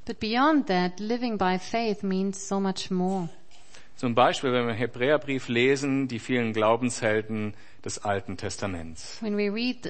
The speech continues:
Speaker 1: uh, the letter to the Hebrews, we read about all the heroes of faith of the Old Testament.
Speaker 2: Alles keine perfekten Menschen.
Speaker 1: They were not perfect people.
Speaker 2: Aber sie haben auf Gott gehört.
Speaker 1: But they listened to God.
Speaker 2: Sie waren gehorsam.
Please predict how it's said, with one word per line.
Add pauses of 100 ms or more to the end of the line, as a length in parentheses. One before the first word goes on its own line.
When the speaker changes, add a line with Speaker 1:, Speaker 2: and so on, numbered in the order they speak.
Speaker 1:
uh,
the
letter
to
the
Hebrews,
we
read
about
all
the
heroes
of
faith
of
the
Old
Testament. (300)
Speaker 2:
Alles
keine
perfekten
Menschen. (260)
Speaker 1:
They
were
not (340)
perfect
people. (520)
Speaker 2:
Aber
sie
haben
auf
Gott
gehört. (380)
Speaker 1:
But
they
listened
to
God. (640)
Speaker 2:
Sie
waren
gehorsam.